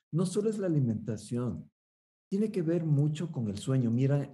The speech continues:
en el sueño, cuando tú duermes y duermes dos horas antes de la medianoche, se prenden genes de salud que no se prenden en el día.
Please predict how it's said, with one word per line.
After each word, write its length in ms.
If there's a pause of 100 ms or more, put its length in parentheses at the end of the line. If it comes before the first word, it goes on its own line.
(100)
en 220
el 140
sueño, 500
cuando 260
tú 140
duermes 640
y 60
duermes 580
dos 180
horas 300
antes 260
de 100
la 100
medianoche, 720 (360)
se 180
prenden 420
genes 420
de 80
salud 420
que 120
no 180
se 160
prenden 420
en 140
el 140
día. 280